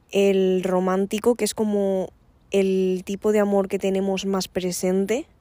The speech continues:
en nuestro día a día o el que solemos perseguir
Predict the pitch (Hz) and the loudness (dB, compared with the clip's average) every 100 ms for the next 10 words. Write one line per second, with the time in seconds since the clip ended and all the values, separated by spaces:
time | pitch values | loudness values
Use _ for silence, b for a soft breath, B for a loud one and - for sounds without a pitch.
0 | B B B B 196 190 180 190 190 185 | B B B B 0 0 0 0 2 2
1 | 180 185 208 220 - 196 190 185 190 185 | 2 4 4 4 2 2 2 0 0 2
2 | 180 180 180 175 175 202 - - - - | 2 2 0 -2 -4 -8 -18 -20 -20 -20
3 | - - 202 196 202 196 - 208 196 - | -8 0 2 4 2 0 0 0 0 0
4 | 185 180 202 214 | 0 0 -2 -2